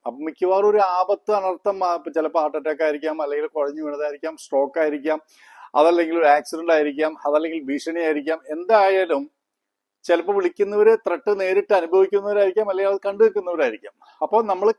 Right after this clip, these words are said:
കറക്റ്റ് ആയിട്ട് നമ്മുടെ ലൊക്കേഷന് കാര്യങ്ങളെല്ലാം പറഞ്ഞു കൊടുക്കണം. അവരതനുസരിച്ച് അതിന്റെ സ്ഥലത്തേക്ക് വിടും. ചിലപ്പോ നമ്മൾ ഈ സംസാരിച്ചുകൊണ്ടിരിക്കുമ്പോ തന്നെ പോലീസ് പീ, പീ, പീ എന്ന് കൊണ്ടുവരും, അല്ലെങ്കിൽ ആംബുലൻസ് വരും, അല്ലെങ്കിൽ ഫയർ വരും.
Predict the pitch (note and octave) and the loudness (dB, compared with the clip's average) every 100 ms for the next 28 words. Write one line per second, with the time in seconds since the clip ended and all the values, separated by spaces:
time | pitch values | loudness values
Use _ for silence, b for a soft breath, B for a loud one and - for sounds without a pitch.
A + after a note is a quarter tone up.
0 | F#3+ F#3 F#3 - A3 F#3 G3 F#3+ F3 E3+ | 0 -2 -2 0 0 0 -4 -4 -4 -2
1 | D#3 F3+ F3 F3+ G3+ F3+ D#3+ E3 E3+ E3 | -2 -2 -4 -6 -8 -4 -4 -4 -6 -6
2 | E3 G3 G#3 G3 - G2 _ _ b b | -4 -4 -4 -6 -6 -12 _ _ b b
3 | b b A3+ C4 A3 G3 F#3 E3+ G3+ A#3+ | b b 6 6 6 2 -2 0 2 2
4 | E3+ E3 E3+ E3 D3+ D#3+ D3+ D3 A#2+ - | 2 -2 -2 -2 -2 -4 -4 -4 -4 -2
5 | E3+ F3+ A3 G#3 A3+ G#3+ G3 - G#3+ G#3 | -2 0 -2 -2 -2 -2 -6 0 0 2
6 | A3 G#3+ A3 G3 G#3+ A3 A3+ G#3 G3 G3+ | 0 0 -2 0 0 2 -2 -2 0 0
7 | G3+ - F3+ G3 G#3 G#3 G#3 G3+ G3+ G3+ | 0 -4 -2 0 0 -2 -4 -2 -4 -4
8 | F#3 F3+ C3 B2 D3+ E3+ F3 E3+ F3 D#3+ | -4 -2 -2 -6 -6 -2 -2 -2 -6 -4
9 | D#3+ A2+ C3+ D3 D#3 D#3 D#3 B2 | -6 -6 -6 0 0 0 -2 -6